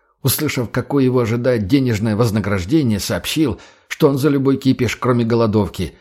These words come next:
тем более постоять на шухере ему не западло. Границу пересекли легко. Таможня Казахстана не задерживала туристов. А вот с поиском женщины, у которой имелся близнец кристалла, пришлось повозиться несколько дней,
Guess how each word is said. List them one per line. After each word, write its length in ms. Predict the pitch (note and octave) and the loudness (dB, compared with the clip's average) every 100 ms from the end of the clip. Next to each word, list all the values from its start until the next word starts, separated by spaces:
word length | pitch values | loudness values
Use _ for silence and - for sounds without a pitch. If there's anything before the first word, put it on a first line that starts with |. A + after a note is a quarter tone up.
| _ _ | _ _
тем 160 | - B2 | -4 0
более 240 | A#2+ A#2+ | 0 0
постоять 580 | A#2 - - B2 C3 A#2+ | -2 -6 -4 0 0 0
на 80 | A2 | -2
шухере 420 | - D#3+ A#2+ G#2 | -2 0 2 2
ему 160 | A2 A2+ | 2 2
не 120 | G#2+ | 2
западло. 640 | G2 G#2 B2 G#2 D#2+ - _ _ _ _ _ _ - | 0 -2 -2 -2 -4 -8 _ _ _ _ _ _ -4
Границу 440 | A#2+ A#2 D#3 F3+ | -2 0 0 -2
пересекли 560 | - D3 B2+ A#2 C3 C3+ | 0 2 0 -2 -2 0
легко. 560 | B2 - G#2+ D#2 - _ _ - - | 0 -2 -4 -4 -8 _ _ -14 -2
Таможня 360 | A2+ B2 A#2 | 0 2 0
Казахстана 680 | A2+ G#2+ G#2 - C3+ A#2 G#2+ | -2 -4 -4 -4 -2 -2 -2
не 100 | D3+ | -2
задерживала 600 | A#2+ B2+ C#3 D3 G2 F#2+ | 0 0 0 0 0 -2
туристов. 560 | F#2 A2 F#2+ - C#2 - _ _ _ - | -2 -2 -2 -6 -10 -14 _ _ _ -6
А 80 | |
вот 140 | A2 A#2+ | -4 -4
с 60 | |
поиском 420 | - F3 F3+ E3+ C#3+ | -2 -2 0 0 0
женщины, 560 | A2 C#3+ C#3 D#3 D3 - | 0 -2 -2 -2 -4 -4
у 80 | A#2 | -6
которой 380 | B2 C#3+ C#3 | -6 -2 -2
имелся 360 | C3 C#3 B2 B2+ | 0 0 -2 -2
близнец 460 | A2+ A#2+ G#2 B2+ - | -2 0 -2 -2 -4
кристалла, 680 | A2 G2+ - D3 C3 G2 - - _ - | -4 -4 -6 -4 -2 -4 -8 -20 _ -6
пришлось 400 | C3 - D3+ - | -6 -4 -4 -4
повозиться 520 | B2+ B2+ B2 C#3 C3 | -2 -2 -2 -4 -4
несколько 480 | B2 A#2+ C3+ B2 A#2 | -4 -4 -4 -2 -2
дней, 500 | G#2 A2+ F#2+ - | 0 0 -2 -8